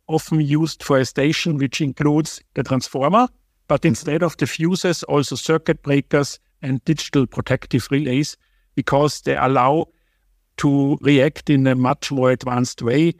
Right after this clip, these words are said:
and they allow also to monitor all the values and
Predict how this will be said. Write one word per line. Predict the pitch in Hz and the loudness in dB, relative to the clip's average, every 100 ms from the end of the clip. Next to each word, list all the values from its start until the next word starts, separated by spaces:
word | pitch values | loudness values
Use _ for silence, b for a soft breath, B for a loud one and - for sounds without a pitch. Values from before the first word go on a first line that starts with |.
| _ - | _ -8
and | 135 131 | -4 2
they | 127 | 4
allow | 131 123 127 | 4 2 0
also | 139 123 127 139 | 0 0 0 -4
to | - 127 | -4 -2
monitor | 117 117 127 - 117 113 107 - _ _ _ _ | 0 2 2 0 -2 0 -2 -6 _ _ _ _
all | - 127 127 | -2 0 2
the | 117 110 110 _ _ _ _ - | 2 0 -4 _ _ _ _ -2
values | 117 123 120 117 113 - - | 0 2 2 0 -2 -8 -8
and | 117 113 | -4 -4